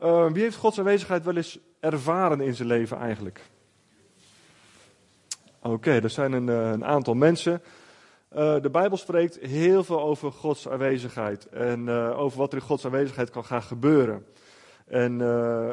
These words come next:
een, een Bijbelse term daarvoor, een vertaling is de Shekinah van God. Shekinah wordt eigenlijk,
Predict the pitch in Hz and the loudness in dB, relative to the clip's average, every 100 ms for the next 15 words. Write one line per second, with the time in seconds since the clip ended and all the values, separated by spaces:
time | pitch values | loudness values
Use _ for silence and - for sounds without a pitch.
0 | 120 123 - 165 135 143 175 160 151 139 | -6 -10 -8 -6 0 2 4 0 -6 -4
1 | 160 165 156 139 - 151 147 139 127 139 | 0 0 0 -4 -2 -2 0 -2 -6 -2
2 | 139 135 131 127 - 131 120 - - 131 | -2 0 -2 -4 -6 -6 -6 -8 -6 -6
3 | - 175 156 139 135 - 127 - 123 113 | -6 -4 -2 -2 -6 -6 -6 -6 -8 -6
4 | 160 147 131 131 147 139 139 | 0 0 0 0 0 0 -2